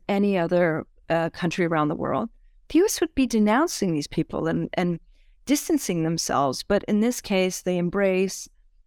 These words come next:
um, they meet them, and they continue to give a,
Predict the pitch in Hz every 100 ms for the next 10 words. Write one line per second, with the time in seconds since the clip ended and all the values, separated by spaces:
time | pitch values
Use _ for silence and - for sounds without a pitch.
0 | _ - 165 156 160 165 185 180 180 -
1 | 175 175 170 185 - - 185 180 170 170
2 | 170 165 - - 196 214 - 247 302 247
3 | 226 220 220 220 214